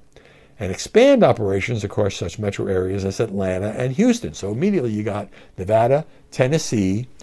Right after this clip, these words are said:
Georgia, and Texas, where there's gonna be an argument, "Hey, we're bringing home the bacon for folks back home."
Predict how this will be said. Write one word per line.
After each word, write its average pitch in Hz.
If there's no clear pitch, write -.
Georgia, 120
and 101
Texas, 113
where 104
there's 101
gonna 104
be 101
an 98
argument, 92
"Hey, 226
we're 117
bringing 120
home 123
the 135
bacon 175
for 151
folks 101
back 120
home." 202